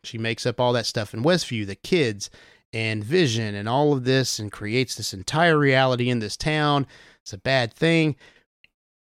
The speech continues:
When that show ends, the very last scene, I think, sets this movie up perfectly. And she is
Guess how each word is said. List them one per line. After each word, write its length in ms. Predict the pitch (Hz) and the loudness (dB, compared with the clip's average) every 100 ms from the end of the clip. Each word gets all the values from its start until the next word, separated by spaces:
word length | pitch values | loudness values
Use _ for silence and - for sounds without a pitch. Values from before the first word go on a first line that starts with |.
| _ - | _ -4
When 220 | 127 135 | 0 2
that 200 | 165 214 | 2 0
show 380 | - - 196 175 - | -2 2 4 4 2
ends, 360 | 131 107 98 | -2 -2 -6
the 120 | 107 | -6
very 340 | 107 131 185 202 | 0 2 2 4
last 400 | 175 170 147 - | 4 4 2 0
scene, 260 | 147 139 | 2 2
I 120 | 117 107 | 0 -4
think, 480 | - 143 127 - - _ _ _ _ _ _ _ | -2 0 0 -4 -16 _ _ _ _ _ _ _
sets 360 | - 165 170 - | -2 0 0 0
this 180 | 143 | -2
movie 320 | 139 143 135 131 | 2 2 4 0
up 120 | - | 0
perfectly. 600 | - 120 - 101 90 78 - _ _ _ _ _ _ _ _ _ _ | -2 -2 -2 -10 -14 -16 -20 _ _ _ _ _ _ _ _ _ _
And 440 | - 131 127 117 - | 0 4 4 2 -2
she 560 | - - 139 139 135 - | -6 2 4 4 2 2
is 400 | 127 120 113 | 2 2 0